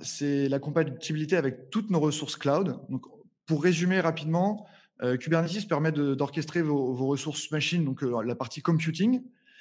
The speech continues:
la mise en réseau, donc le networking, et l'infrastru-, l'infrastructure de stockage, euh, ce qu'on appelle le storage, euh, voilà, sur les workloads des, des utilisateurs.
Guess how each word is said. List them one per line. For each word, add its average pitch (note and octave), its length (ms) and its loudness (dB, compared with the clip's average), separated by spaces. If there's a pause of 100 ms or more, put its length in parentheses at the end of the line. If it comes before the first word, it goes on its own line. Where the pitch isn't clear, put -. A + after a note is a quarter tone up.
(120)
la C3 120 2
mise F3+ 180 6
en F3+ 80 6
réseau, E3+ 300 4
donc F3+ 180 -4
le C3+ 80 0
networking, E3+ 640 -2 (420)
et F#3 140 6
l'infrastru-, D#3+ 720 -2 (220)
l'infrastructure F3 500 -2
de D#3 80 2
stockage, D3+ 540 0
euh, E3 100 -2
ce - 80 -8
qu'on C#3 80 -6
appelle B2+ 160 -2
le A#2 80 -2
storage, D3 460 -2 (420)
euh, A#2 60 -4
voilà, A2 160 0
sur B2+ 180 -4
les B2+ 60 2
workloads B2+ 320 0
des, B2+ 160 0
des B2+ 240 -2
utilisateurs. C3 560 -2